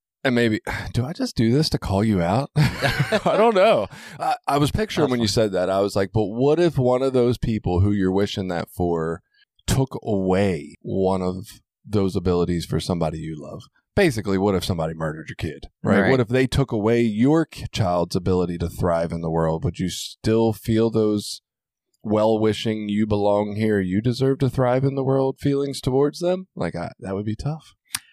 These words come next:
Speaker 2: It would be tough.
Speaker 1: That's
Speaker 2: And
Speaker 1: where it's
Speaker 2: I
Speaker 1: conditional
Speaker 2: guess, yeah,
Speaker 1: <laughs> for me, I,
Speaker 2: that's
Speaker 1: for me, I mean.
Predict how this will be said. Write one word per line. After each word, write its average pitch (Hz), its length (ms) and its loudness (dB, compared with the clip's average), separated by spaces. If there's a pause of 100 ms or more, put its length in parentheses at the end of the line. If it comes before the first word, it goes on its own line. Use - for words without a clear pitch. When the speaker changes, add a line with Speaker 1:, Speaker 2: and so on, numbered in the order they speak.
(120)
Speaker 2:
It 131 60 -2
would 175 180 0
be 139 100 -6
tough. - 420 -4
Speaker 1:
That's 95 180 -2
Speaker 2:
And 107 100 2
Speaker 1:
where 101 80 4
it's 104 100 0
Speaker 2:
I 104 40 -2
Speaker 1:
conditional 120 460 4
Speaker 2:
guess, 127 100 -4
yeah, 156 160 4
Speaker 1:
<laughs> 127 60 4
for - 20 0
me, 151 80 4
I, 131 80 6
Speaker 2:
that's 123 180 2
Speaker 1:
for 143 120 0
me, 139 300 -2 (100)
I 101 260 -4
mean. 95 240 -12